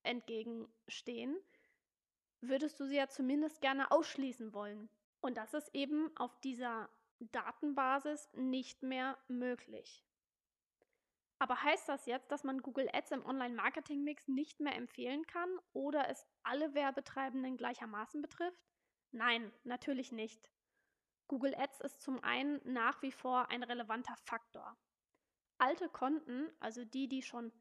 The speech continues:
länger laufen, sind hiervon auch tendenziell weniger betroffen, weil sie von der Optimierung her mittlerweile gut eingestellt sind und man im Laufe der Zeit,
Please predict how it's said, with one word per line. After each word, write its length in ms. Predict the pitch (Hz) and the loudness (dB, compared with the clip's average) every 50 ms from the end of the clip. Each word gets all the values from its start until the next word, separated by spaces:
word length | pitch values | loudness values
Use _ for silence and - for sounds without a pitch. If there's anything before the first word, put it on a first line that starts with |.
| _ - | _ -10
länger 480 | 214 240 247 262 320 359 392 339 285 | -6 0 2 2 2 4 2 2 2
laufen, 520 | 254 214 196 220 214 - - 262 269 320 381 - _ _ _ _ _ | 2 2 0 -2 -4 -4 -2 -2 -2 -2 -2 -4 _ _ _ _ _
sind 200 | - - 254 254 | -4 -2 -2 -2
hiervon 500 | - 269 277 302 294 - 302 302 302 - - | 0 0 0 0 0 0 0 -2 0 0 2
auch 220 | 247 262 - - - _ - | 2 0 0 -2 -10 _ -8
tendenziell 560 | - 277 262 262 269 - - 262 262 240 214 | -6 -4 -2 -2 -2 0 0 0 0 2 2
weniger 400 | 254 277 302 320 277 254 240 226 | 2 4 4 4 4 2 0 -2
betroffen, 560 | - 233 - - - 220 226 - - 262 254 | -4 -8 -8 -6 -4 -4 -4 -2 -4 -4 -2
weil 120 | 247 240 | -2 -2
sie 100 | 233 254 | -4 -6
von 180 | 247 - 254 254 | -6 -4 -4 -2
der 140 | 254 - - | -2 -2 -2
Optimierung 580 | 233 - - 247 233 240 247 277 294 320 302 | -4 -4 -8 -6 -4 -2 0 2 2 2 2
her 400 | 285 285 302 302 311 320 339 - - _ | 2 2 2 2 4 2 2 0 -4 _
mittlerweile 560 | - 254 247 - 247 220 208 226 233 247 247 240 | -6 -6 -4 -2 -2 0 2 2 2 2 0 -2
gut 200 | - 254 220 - - | -4 -6 -6 -2 0
eingestellt 600 | 208 226 262 302 311 - - 320 311 311 311 - | 0 2 2 0 0 0 2 4 4 4 2 0
sind 200 | 330 330 339 370 392 - _ _ _ _ _ _ | -2 0 0 0 -2 -4 _ _ _ _ _ _
und 100 | - 254 | -2 0
man 120 | 247 240 262 | 2 2 2
im 120 | 262 254 | 2 4
Laufe 240 | 240 233 247 247 - | 6 6 6 6 6
der 180 | 294 277 254 | 2 0 0
Zeit, 460 | - - - 226 226 240 262 285 - | -2 -4 -2 2 2 4 4 2 0